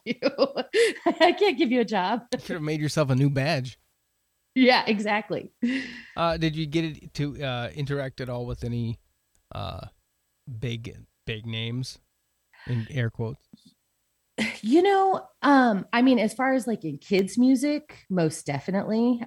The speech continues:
Speaker 1: Um, but most people aren't too familiar with, um,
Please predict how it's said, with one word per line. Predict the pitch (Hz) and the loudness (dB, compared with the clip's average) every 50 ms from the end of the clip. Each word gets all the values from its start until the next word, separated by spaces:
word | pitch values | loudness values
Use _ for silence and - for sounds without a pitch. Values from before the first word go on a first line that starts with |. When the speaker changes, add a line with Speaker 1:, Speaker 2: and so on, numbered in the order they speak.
| - | -4
Speaker 1:
Um, | - 190 185 165 156 147 160 170 175 165 - _ - | -2 0 0 0 0 -2 -4 -4 -6 -8 -10 _ -2
but | - 175 160 - - - 175 | 0 2 2 0 -2 -6 -4
most | 170 160 156 160 - | -2 -2 -2 -4 -6
people | - 160 156 - 170 160 - - | -8 -8 -6 -4 -4 -4 -4 -4
aren't | - 151 147 - - _ - | -4 -6 -6 -6 -10 _ -14
too | - - 156 | -8 -8 -8
familiar | - - 139 139 135 135 131 135 135 | -6 -6 -8 -6 -6 -4 -4 -4 -4
with, | 135 131 131 127 - - - _ - - - - - - - | -4 -6 -6 -8 -10 -16 -20 _ -20 -20 -20 -20 -12 -4 -2
um, | 165 156 147 139 143 156 - | 0 0 0 0 -2 -6 -10